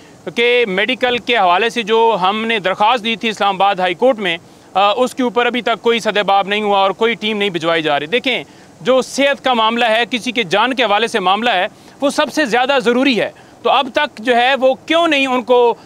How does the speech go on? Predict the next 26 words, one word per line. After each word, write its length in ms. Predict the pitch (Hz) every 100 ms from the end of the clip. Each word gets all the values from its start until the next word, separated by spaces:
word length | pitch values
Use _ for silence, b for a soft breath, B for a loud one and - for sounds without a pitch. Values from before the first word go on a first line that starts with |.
| B 175
मेडिकल 400 | 226 262 247 240
की 200 | 247 240
जो, 280 | 214 226 226
अ, 440 | 196 208 208 185 170
डॉक्टर 300 | 214 220 254
की 160 | 247
हमारी 280 | 226 185 214
जो 80 | 208
टीम 300 | 202 254 247
है 200 | 202 208 B B -
या 160 | 202 208
पिम 240 | 247 247
से 240 | 202 240
जो, 260 | 202 220 220
अ, 320 | 214 190 190
हम 240 | 175 208 202
रिक्वेस्ट 380 | 220 262 240
कर 120 | 233 214
रहे 80 |
हैं 80 | 214
या 80 | 208
डॉक्टर 300 | 202 196 202
फैसल 340 | 226 240 262
उनके 340 | 226 190 208 180
मौलिज 380 | 165 196 247
हैं, 140 | 180